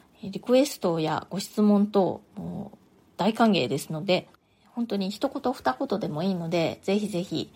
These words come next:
えー、送ってください。コメントにはすべて、あの、放送の中でね、お返事をしていきます。匿名ご希望の方は、えー、私の質問箱というサイトがあって、えー、そのリンクをプロフィールの一番下のところに貼ってますので、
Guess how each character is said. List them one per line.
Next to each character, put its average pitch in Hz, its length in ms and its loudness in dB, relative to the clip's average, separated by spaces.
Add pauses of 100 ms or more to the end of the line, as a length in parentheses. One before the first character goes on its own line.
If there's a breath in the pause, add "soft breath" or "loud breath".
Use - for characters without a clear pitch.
(360 soft breath)
え 185 260 -14
ー、 - 100 -20
送 - 160 -10
っ - 40 -12
て - 80 -4
く 170 100 -6
だ 165 120 -2
さ 226 140 2
い。 226 140 -2 (540)
コ - 120 -4
メ 240 100 4
ン 240 80 2
ト 240 100 -2
に 254 140 2
は 196 240 2
す - 160 -8
べ 233 100 6
て、 - 500 -6 (120)
あ - 40 -16
の、 185 60 -16 (140)
放 202 180 4
送 208 160 2
の 208 100 6
中 208 220 2
で 110 100 -4
ね、 139 200 -2
お 175 80 -6
返 185 280 0
事 180 120 -2
を 175 120 0
し 202 100 -8
て 196 100 -4
い 185 80 -4
き 196 120 -4
ま 202 160 4
す。 - 280 -8 (520)
匿 - 180 -8
名 277 200 2
ご 269 120 0
希 262 120 -4
望 269 180 2
の 262 100 -2
方 240 240 4
は、 180 300 4 (300 soft breath)
え - 160 -10
ー、 - 60 -16
私 220 300 -2
の 226 280 2 (260)
質 - 240 -6
問 302 240 2
箱 170 300 0
と - 160 -2
い 180 160 0
う 170 140 0
サ 180 180 -2
イ 196 80 0
ト 175 100 -2
が 170 160 2
あ 196 40 2
っ - 80 -10
て、 196 380 0 (300 loud breath)
え 202 240 -8
ー、 - 20 -12
そ - 140 -4
の 202 140 4
リ 226 140 2
ン 226 80 4
ク 226 100 0
を 208 320 6 (100)
プ - 80 -6
ロ 226 80 4
フ 220 60 -6
ィ 233 80 -2
ー - 40 -4
ル 185 60 -2
の 156 120 -2
一 156 160 -6
番 202 180 0
下 208 180 0
の 202 100 4
と 240 80 -2
こ 220 160 2
ろ 202 80 6
に 175 120 -2
貼 - 140 -10
っ - 20 -12
て - 120 -4
ま 190 140 0
す - 120 -10
の 135 100 -6
で、 170 180 0